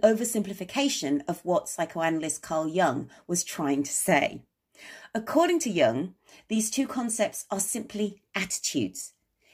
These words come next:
Each person seems to be energized more by the external world if you're an extrovert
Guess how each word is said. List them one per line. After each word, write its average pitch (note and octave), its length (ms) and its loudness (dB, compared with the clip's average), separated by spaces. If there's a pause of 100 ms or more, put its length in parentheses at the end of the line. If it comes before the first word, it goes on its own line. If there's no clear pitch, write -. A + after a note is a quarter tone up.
(220)
Each D4+ 440 6
person A3 480 0
seems G3+ 360 0
to G3+ 80 -8
be G#3 300 -4
energized G#3 800 -2
more D3+ 340 -2
by D3+ 220 0
the C#3+ 240 -4
external C4 600 -4
world C4+ 320 0
if C4+ 100 -4
you're G#3 140 0
an C#4 80 2
extrovert - 580 0